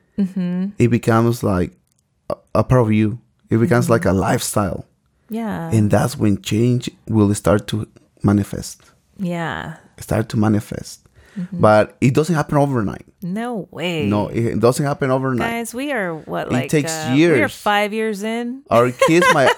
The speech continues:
Speaker 1: <laughs>
Speaker 2: yeah, our kids might, might be grateful until adulthood. Yeah.
Speaker 1: Yeah.
Speaker 2: Mm-hmm.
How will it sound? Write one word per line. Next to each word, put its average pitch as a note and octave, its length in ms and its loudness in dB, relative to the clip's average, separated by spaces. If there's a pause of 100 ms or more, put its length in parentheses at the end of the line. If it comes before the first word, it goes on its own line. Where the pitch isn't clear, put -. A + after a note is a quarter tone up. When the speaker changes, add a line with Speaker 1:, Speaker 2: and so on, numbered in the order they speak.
Speaker 1:
<laughs> - 120 2
Speaker 2:
yeah, D#3 420 2
our B2 160 4
kids D3+ 360 0
might, C#3+ 260 -2
might B2 500 0
be E3 100 -6
grateful D#3 400 0
until A2 760 -2
adulthood. B2 680 -4 (120)
Yeah. - 340 -8 (340)
Speaker 1:
Yeah. F3 500 -12 (200)
Speaker 2:
Mm-hmm. D3 480 -6